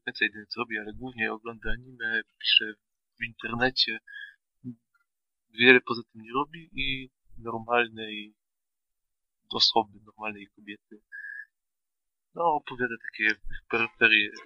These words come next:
życiowe, seria to jest głównie komedia. Bardzo fajna komedia, jest zabawna. Nie wiem,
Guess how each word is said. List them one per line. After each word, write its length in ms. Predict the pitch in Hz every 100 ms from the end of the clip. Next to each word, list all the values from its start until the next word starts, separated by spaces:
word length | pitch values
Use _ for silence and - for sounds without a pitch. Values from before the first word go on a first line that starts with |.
| - - -
życiowe, 760 | - 113 - 143 120 120 117 113
seria 360 | - - 113 107
to 180 | 107 - -
jest 320 | - - -
głównie 300 | 117 123 113 - -
komedia. 480 | 120 123 113 117 104 107 - - _ _ _ - - - _ _ _ - - - _ -
Bardzo 240 | 147 147 135
fajna 280 | 131 123 113 -
komedia, 460 | 107 117 107 107 101
jest 380 | 101 _ _ -
zabawna. 500 | 98 113 110 110 107 - - - - -
Nie 120 | 131
wiem, 300 | 113 107 101